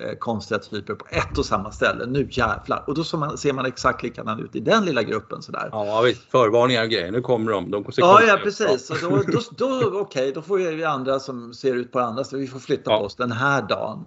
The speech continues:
Speaker 1: Liksom,
Speaker 2: Mm.
Speaker 1: sådär.
Speaker 2: Mm.
Speaker 1: Eh, sen, sen kan ni dra åt helvete igen. Liksom, sådär. Så, så
Speaker 2: Mm.
Speaker 1: går vi till.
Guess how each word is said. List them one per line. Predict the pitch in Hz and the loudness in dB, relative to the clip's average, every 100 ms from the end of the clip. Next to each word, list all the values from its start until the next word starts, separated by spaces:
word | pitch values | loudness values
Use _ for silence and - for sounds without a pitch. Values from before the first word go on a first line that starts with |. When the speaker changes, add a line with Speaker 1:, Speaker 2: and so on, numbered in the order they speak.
| - | -12
Speaker 1:
Liksom, | - 110 | -8 -2
Speaker 2:
Mm. | 113 | 2
Speaker 1:
sådär. | 123 - - - - | 2 0 -4 -12 -12
Speaker 2:
Mm. | 107 110 113 - 127 127 127 123 | -6 -6 -6 2 6 8 8 4
Speaker 1:
Eh, | 131 | 0
sen, | - 160 165 - | 0 2 2 -4
sen | - 170 170 | -2 -2 0
kan | 151 139 | -4 -4
ni | |
dra | 127 120 | 0 0
åt | 117 | 0
helvete | 120 104 107 | -2 -2 -4
igen. | 107 135 175 131 104 - | -4 2 2 2 0 -4
Liksom, | - - 156 | -10 -10 -10
sådär. | - - | -8 -8
Så, | 139 143 | -2 -2
så | 139 147 | 2 2
Speaker 2:
Mm. | 131 | 2
Speaker 1:
går | 127 | 0
vi | 110 | 0
till. | - | -6